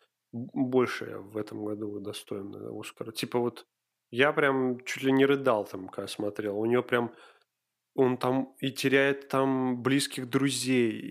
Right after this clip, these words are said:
и чё-то у него там и с девушкой расстаётся, он там и рыдает, и орёт, и танцует, и смеётся. Вообще там такие у него, э, игра эмоциями вообще нереально.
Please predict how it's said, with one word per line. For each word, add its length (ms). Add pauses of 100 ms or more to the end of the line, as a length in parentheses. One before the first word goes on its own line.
(160)
и 420
чё-то 380
у 60
него 260
там 200
и 60
с 80
девушкой 480
расстаётся, 420
он 60
там 240
и 40
рыдает, 600
и 60
орёт, 540 (360)
и 80
танцует, 640
и 40
смеётся. 520
Вообще 360
там 180
такие 400
у 80
него, 240
э, 540
игра 400
эмоциями 580
вообще 600
нереально. 520